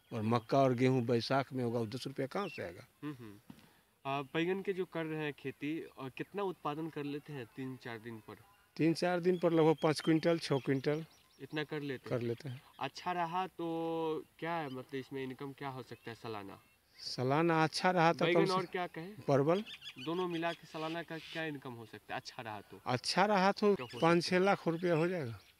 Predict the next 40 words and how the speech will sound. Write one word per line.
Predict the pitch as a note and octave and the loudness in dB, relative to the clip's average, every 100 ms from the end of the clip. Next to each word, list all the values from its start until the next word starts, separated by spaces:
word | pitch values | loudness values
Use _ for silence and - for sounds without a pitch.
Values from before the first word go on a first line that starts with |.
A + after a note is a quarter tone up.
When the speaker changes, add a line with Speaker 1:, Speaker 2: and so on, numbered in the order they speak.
| _ D3+ | _ -8
Speaker 2:
हो | |
जाएगा? | D#3+ B2+ G2+ G2+ | -4 -4 -4 -6
Speaker 1:
हम्म। | C3+ D#3+ C#3 - - - - | -6 -6 -10 -16 -18 -16 -8
Speaker 2:
आ, | B2 A#2+ B2 | -4 -2 -2
शुरुआती | C3 - D#3+ E3+ F3 G3 | -6 -8 0 0 0 -2
में | F#3 E3+ | -4 -2
बताए | E3 E3 D#3 | -2 -2 -2
थे | D3+ | -4
कि | D#3 - D#3 D3 - | -6 -2 -2 -2 -2
क्या | E3 E3 C#3+ | -2 0 0
रेट | C#3 C#3+ - | -2 -4 -4
से | C#3 | 0
Speaker 1:
हाँ, | A#2+ | 2
Speaker 2:
बेचे? | A2 | 8
Speaker 1:
चौबीस | D3 E3 D#3+ | 10 10 8
सौ, | E3 | 8
पच्चीस | E3 D3 E3 | 8 6 4
सौ | - | 6
रुपया | D#3 D#3 D#3 | 8 10 8
क्विंटल | C#3+ D3+ D#3+ C#3+ | 8 6 8 6
बिकता | D3 D3 C#3 | 6 8 8
था | C#3 | 8
तो | B2+ C#3 | 8 6
उस | - | 6
टाइम | C#3 | 6
में | C3+ B2 | 8 6
ठीक | E3 D3+ | 4 2
स्थिति | C3 - C3+ | 0 -2 -2
था, | A#2+ B2+ | 4 4
उस | A#2 | 6
समय | C3 B2+ | 6 6
अच्छा | B2+ - C#3+ | 6 6 4
खासा | C#3 C3 C3+ | 4 2 4
कमाए | C3+ C3 A2+ - | 6 8 8 4
थे। | G2+ | -8
Speaker 2:
हम्म। | - C#3+ A#2+ - C#3 | -10 -12 -12 -10 -8
नाम | A#2+ | -8
है? | A2+ D3+ - | -10 -16 -10
Speaker 1:
शिवनाथ | - A#2+ A#2+ A#2 - | -2 0 2 0 -2
राय। | G#2 C#3 | -4 -4